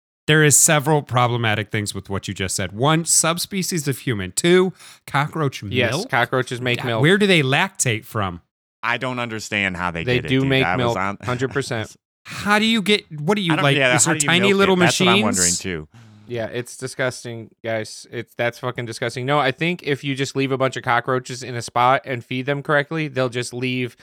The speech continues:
Speaker 2: the milk and the shit and everything
Speaker 3: Don't
Speaker 2: in
Speaker 3: they
Speaker 2: there, and
Speaker 3: just
Speaker 2: then you just
Speaker 3: lactate randomly?
Speaker 2: weed the shit out of it, and then you just have cockroach milk, like, uh, like, with a strainer or something. It's gross. You can look it up.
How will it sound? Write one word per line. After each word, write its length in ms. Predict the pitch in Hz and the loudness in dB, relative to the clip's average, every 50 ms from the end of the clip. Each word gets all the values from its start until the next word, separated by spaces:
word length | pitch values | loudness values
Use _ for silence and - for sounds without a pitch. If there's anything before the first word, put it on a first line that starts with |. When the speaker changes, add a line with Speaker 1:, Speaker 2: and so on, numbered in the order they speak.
| - _ _ | -20 _ _
Speaker 2:
the 80 | - 127 | -8 -4
milk 320 | 131 131 131 143 147 - - | -2 0 0 0 -2 -2 -2
and 220 | 135 131 127 127 117 | 0 0 0 0 -2
the 80 | 110 | -6
shit 320 | - - - 139 135 135 - | -8 -6 -2 0 0 0 0
and 80 | 131 135 | -2 -2
everything 340 | 131 135 135 - 139 127 | 0 0 -2 -2 -2 -4
Speaker 3:
Don't 60 | 131 131 | -2 -2
Speaker 2:
in 20 | |
Speaker 3:
they 60 | 147 156 | 0 0
Speaker 2:
there, 40 | 156 | 0
and 60 | 147 | 0
Speaker 3:
just 100 | 135 135 | -2 -2
Speaker 2:
then 80 | 139 87 | -2 -2
you 40 | 82 | 0
just 180 | 85 127 117 95 90 | 0 -2 -2 -4 -6
Speaker 3:
lactate 80 | 85 - | -6 -6
randomly? 380 | 87 85 87 90 90 95 92 | -6 -8 -6 -8 -8 -6 -2
Speaker 2:
weed 280 | 143 143 143 143 135 110 | -2 0 0 -2 -2 -4
the 100 | 123 123 | -4 -4
shit 260 | - - 147 139 131 | -2 0 0 2 2
out 180 | 127 117 113 113 | 2 2 0 0
of 100 | 107 113 | -4 -6
it, 120 | 107 85 | -6 -8
and 100 | 113 117 | -6 -8
then 120 | 113 113 | -8 -8
you 80 | 117 113 | -6 -8
just 120 | 110 110 | -10 -6
have 160 | - 117 104 - | -6 -6 -6 -2
cockroach 440 | - 113 107 - 113 101 175 - | -2 -2 -2 -2 -6 -14 -14 -16
milk, 280 | - 98 101 - _ _ _ _ _ _ _ _ _ _ _ _ _ _ _ - | -16 -16 -16 -16 _ _ _ _ _ _ _ _ _ _ _ _ _ _ _ -2
like, 240 | 123 120 110 - - 64 | 0 0 0 -2 -6 -6
uh, 300 | 80 113 113 110 110 107 104 | -4 -2 0 0 -2 -2 -2
like, 160 | 110 110 - | -4 -6 -4
with 140 | 120 113 107 | -6 -6 -6
a 40 | 113 | -6
strainer 480 | - - - 117 110 110 110 113 107 107 | -8 -4 -2 -2 -2 -2 -2 -4 -4 -6
or 60 | 110 | -6
something. 400 | - - 110 110 - 110 110 107 | -6 -8 -12 -10 -8 -10 -8 -2
It's 200 | 120 151 156 - | -2 -2 -2 2
gross. 300 | - 160 151 135 - - | 2 4 4 4 2 -2
You 100 | 135 - | -6 -2
can 120 | 220 185 | 0 2
look 180 | 147 139 131 - | 2 0 0 -2
it 80 | 120 113 | -4 -2
up. 240 | 120 120 113 - _ | 0 0 0 -2 _